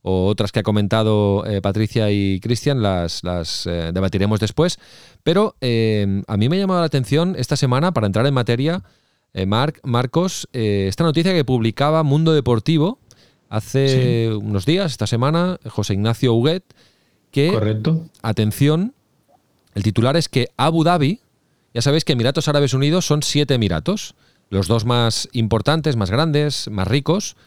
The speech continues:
Speaker 1: son Abu Dhabi y Dubái. Y entre ellos, y lo sé por, por, por, porque he estado en aquel territorio, he estado en Ras Al Khaimah, que es otro de los emiratos, entre ellos hay mucha competencia.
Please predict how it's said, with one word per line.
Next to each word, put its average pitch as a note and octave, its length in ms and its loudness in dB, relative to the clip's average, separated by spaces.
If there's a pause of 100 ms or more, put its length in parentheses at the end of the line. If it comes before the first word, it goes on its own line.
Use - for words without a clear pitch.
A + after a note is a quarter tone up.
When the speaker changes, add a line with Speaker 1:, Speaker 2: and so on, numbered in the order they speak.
(300)
Speaker 1:
son A#2+ 260 -2
Abu G#2+ 220 2
Dhabi C3 300 2
y C3 80 -2
Dubái. G2 380 0 (320)
Y A2 100 0
entre G#2+ 240 0
ellos, E3 480 0 (160)
y G#2 80 -10
lo E2 120 -6
sé G2+ 180 -2
por, F#2+ 460 0
por, E2 280 -6
por, E2 200 -10
porque F2 500 -6
he E2 40 -4
estado G2+ 300 -2
en G2 80 0
aquel F#2+ 200 0
territorio, B2 800 0
he E2 60 -10
estado F#2 280 -2
en F#2 80 0
Ras G2+ 180 0
Al F#2+ 60 0
Khaimah, A#2+ 340 0
que G2 60 -2
es F2+ 80 -4
otro F#2+ 200 -2
de F#2 80 0
los F2+ 300 -4 (440)
emiratos, A2 480 0
entre A#2 200 0
ellos D3 240 0
hay C3+ 120 2
mucha E3 280 2
competencia. G#2+ 580 -4